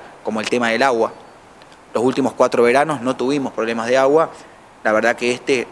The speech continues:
como tenemos problemas de agua nosotros, hay emergencia hídrica, ayer la declaró Rojas. Eh, normalmente las napas están a diez, once metros, hoy están a quince metros.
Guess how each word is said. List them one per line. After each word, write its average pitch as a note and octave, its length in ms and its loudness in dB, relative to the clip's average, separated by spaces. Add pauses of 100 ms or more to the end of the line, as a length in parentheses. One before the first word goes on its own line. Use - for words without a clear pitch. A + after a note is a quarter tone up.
como A2 220 -8
tenemos B2 260 -4
problemas A#2 320 -2
de A#2 60 2
agua A#2+ 180 2
nosotros, C3+ 600 -4 (100)
hay A#2 140 0
emergencia A#2 560 -4
hídrica, A#2 420 -2
ayer A#2 240 -6
la A#2+ 80 -2
declaró A2 320 -2
Rojas. A#2 540 0 (500)
Eh, A2 400 0 (220)
normalmente B2 580 -2
las A#2 140 -6
napas B2+ 320 -2
están A#2+ 360 -4
a A2+ 100 -4
diez, A#2 280 -4
once A#2 240 -6
metros, D3 540 -2
hoy A#2+ 140 -4
están A#2 200 -4
a A2 80 -4
quince C3+ 360 -4
metros. C3+ 440 -2